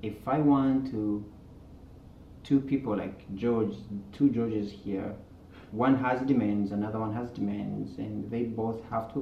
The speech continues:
communicate them, and then they both have to find a solution and live together. What are the best practices they can find? So, one, it's obvious one person has to communicate what's on their minds.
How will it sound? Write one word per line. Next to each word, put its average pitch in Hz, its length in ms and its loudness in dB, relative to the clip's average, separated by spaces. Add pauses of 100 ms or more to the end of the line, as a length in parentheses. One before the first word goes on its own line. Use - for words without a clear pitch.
communicate 107 600 4
them, 98 220 -2
and 101 200 -2
then 113 220 -2
they 104 100 -2
both 110 360 -4
have 107 260 -2
to 107 60 -12
find 139 300 4
a 147 80 2
solution 110 560 -4 (400)
and 104 260 -6
live 127 200 -4
together. 101 420 -4
What 117 220 -2
are 127 140 -2
the 110 100 -4
best 110 500 -8
practices 104 560 -12
they 101 120 -12
can 98 260 -8
find? 98 160 -10 (1300)
So, 110 500 -2 (520)
one, 180 440 4 (100)
it's - 180 -14 (180)
obvious - 600 0 (140)
one 120 240 0
person 127 260 -6
has 120 160 -4
to - 80 -12
communicate 139 580 0
what's 104 180 -10
on 107 100 -10
their 98 120 -8
minds. - 360 -12